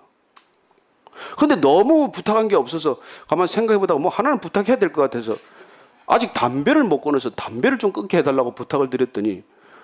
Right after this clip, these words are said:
그 다음날 아침에 바로 목에서 피가 나왔대요. 그래서 뭐 담배를 몇십 년 피우던 걸 끊었대는데, 근데 어쨌건 제가 그분 보면서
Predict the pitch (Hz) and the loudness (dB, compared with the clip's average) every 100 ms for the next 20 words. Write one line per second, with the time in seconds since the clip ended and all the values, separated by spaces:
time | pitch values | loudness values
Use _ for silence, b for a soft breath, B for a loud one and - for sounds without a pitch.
0 | b - 196 285 254 143 - 165 110 143 | b 2 4 6 4 2 0 -4 -2 0
1 | 165 226 254 165 - - - 170 87 - | 0 0 -2 -6 -6 -2 0 2 0 -4
2 | - - - _ _ _ _ _ - b | -10 -12 -16 _ _ _ _ _ -20 b
3 | b b b b b b - 196 170 135 | b b b b b b -8 -2 -2 0
4 | 107 113 120 107 113 - 131 104 - 127 | -2 0 0 0 -2 -2 -2 -2 -4 -4
5 | 107 90 - 120 113 87 80 - - b | -4 -4 -4 -4 -4 -6 -8 -12 -14 b
6 | b b b b _ _ _ _ _ - | b b b b _ _ _ _ _ -4
7 | 139 107 - 160 165 135 147 147 135 139 | 0 2 2 2 4 2 2 2 2 0
8 | 101 107 | -2 -4